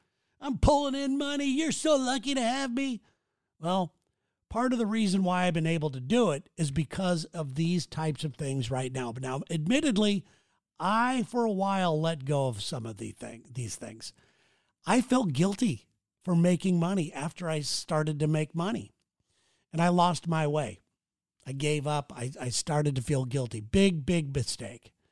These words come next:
But I'm back to it now. I'm back to it now, and I'm here to show you exactly what I'm doing and the ways that it works, okay? I'm sure you've heard of the law of attraction. The law of attraction is very simple.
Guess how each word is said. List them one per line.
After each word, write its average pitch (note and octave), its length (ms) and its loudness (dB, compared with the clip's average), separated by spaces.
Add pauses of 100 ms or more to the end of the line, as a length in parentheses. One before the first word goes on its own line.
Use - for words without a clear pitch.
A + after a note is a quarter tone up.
(240)
But D3 120 -4
I'm E3+ 160 4
back C3+ 300 0
to A2+ 120 -12
it - 100 -18
now. - 200 -14
I'm D#3 160 -4
back E3 260 0
to F#3 120 -4
it E3+ 80 -10
now, C#3+ 280 -2
and C#3 140 -4
I'm B2+ 140 -4
here D#3+ 260 0
to D3 200 0
show D#3 340 -2
you C#3+ 200 0
exactly D3+ 440 0
what F#3+ 100 4
I'm F#3+ 140 2
doing D3 400 0 (440)
and C#3 180 -6
the C3 60 -4
ways C#3 380 0
that B2+ 180 2
it - 160 -8
works, - 460 -8 (100)
okay? D3 460 0 (580)
I'm B2 100 -4
sure C#4 400 -2
you've C4 220 2
heard F#3 360 4
of D3+ 180 -4
the D#3 80 2
law B2 280 0
of A#2 100 -4
attraction. - 580 -10 (1000)
The D3 100 -4
law F3 300 2
of B3+ 60 2
attraction E3 600 0
is C3+ 160 0
very A#2+ 360 0
simple. - 560 -6